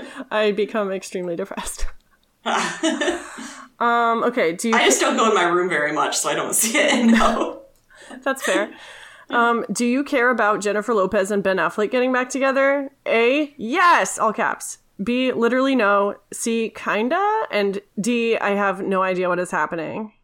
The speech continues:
Speaker 2: Um, I can see myself being like, "Literally, no." <laughs>
Speaker 1: Um, I have no idea what is happening ever.
Speaker 2: Good too. <laughs>
Speaker 1: All right.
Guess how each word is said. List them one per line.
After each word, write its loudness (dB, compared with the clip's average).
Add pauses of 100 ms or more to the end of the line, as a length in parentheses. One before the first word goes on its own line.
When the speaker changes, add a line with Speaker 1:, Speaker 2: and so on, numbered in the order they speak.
(140)
Speaker 2:
Um, 0
I 0
can -8
see -4
myself -2
being -4
like, -6
"Literally, -2
no." -12
<laughs> -2 (460)
Speaker 1:
Um, 6
I 6
have 2
no 4
idea 0
what 0
is -6
happening -6
ever. -6 (460)
Speaker 2:
Good -4
too. -8
<laughs> -14
Speaker 1:
All 2
right. 2